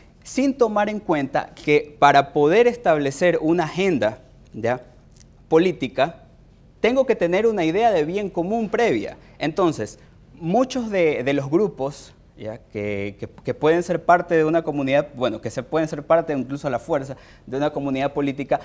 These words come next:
no están representados en tantos agentes de comunicación. Entonces, existe una disfuncionalidad en el discurso de la desregulación, ¿ya?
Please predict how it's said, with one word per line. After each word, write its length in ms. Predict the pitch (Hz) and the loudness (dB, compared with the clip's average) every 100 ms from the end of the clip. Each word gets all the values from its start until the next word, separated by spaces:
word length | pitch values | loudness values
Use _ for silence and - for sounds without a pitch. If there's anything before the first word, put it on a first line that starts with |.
| - | -6
no 80 | 170 | -6
están 240 | 175 208 | -2 -2
representados 840 | 190 185 160 156 147 - 226 185 | -2 -4 -4 -4 -6 0 0 0
en 80 | 156 | -4
tantos 320 | 131 135 131 | -4 -4 -4
agentes 320 | 127 131 127 127 | -6 -6 -8 -10
de 80 | |
comunicación. 720 | 117 110 107 101 101 - 101 98 - - - | -6 -6 -6 -6 -8 -8 -10 -10 -20 -20 -10
Entonces, 720 | - 147 180 185 202 196 - - _ - - - _ _ _ _ _ _ _ - | -6 -2 -2 -2 -4 -8 -12 -20 _ -20 -20 -20 _ _ _ _ _ _ _ -6
existe 400 | 160 - 190 214 | -6 -4 -8 -6
una 220 | 208 160 | -4 -4
disfuncionalidad 1080 | 151 175 - 170 165 170 156 147 151 208 214 | -4 -8 -4 -4 -2 -4 -2 0 4 4 4
en 100 | 175 | 0
el 120 | 143 | -4
discurso 460 | 135 - 160 160 | -6 -4 -4 -2
de 60 | 139 | 0
la 140 | 131 | 2
desregulación, 720 | 123 117 113 107 101 - 110 87 - - - | 0 -2 -4 -2 -6 -4 -8 -8 -18 -20 -14
¿ya? 160 | 95 | -14